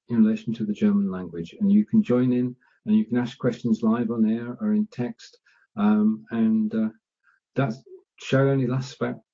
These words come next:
fifteen, twenty minutes, so it's not a, a great time suck. You can just join in. And if you're interested in German at all, then Friday at two o'clock. Now, upcoming, I'm talking to, uh, Nikki Creel,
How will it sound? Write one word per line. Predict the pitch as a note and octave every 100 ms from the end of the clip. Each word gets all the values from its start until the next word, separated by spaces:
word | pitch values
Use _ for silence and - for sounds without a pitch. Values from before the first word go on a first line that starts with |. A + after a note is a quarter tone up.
| -
fifteen, | C3 - B2+
twenty | A#2 A#2 A#2
minutes, | G#2+ G#2+ - -
so | A2+ A2
it's | -
not | C3+ B2+
a, | A#2+ - -
a |
great | A#2 A#2 A2+
time | B2+ A#2
suck. | A2+ C#3 C3+ -
You | G#2+
can | - G#2+
just | B2 A2+ -
join | B2 B2
in. | B2 B2 - _ _ -
And | A2
if | C3+
you're | E3
interested | E3+ C#3+ -
in | B2 A2+
German | A#2+ A2+ A2
at | A2
all, | A2 - _ _ _
then | A2+ A#2 A2+
Friday | - A#2 A2+ A2+
at | -
two | A2+
o'clock. | G#2+ G2 - -
Now, | A#2+ A#2+ C3
upcoming, | F3+ F#3 - D#3 E3 E3+ - _ _ -
I'm | A#2+ A#2+ B2
talking | D#3+ D#3+ D3 C3
to, | C3 B2 B2 A#2+
uh, | A2+ A2+ A#2
Nikki | C3+ C3+ A#2 -
Creel, | F3 A3+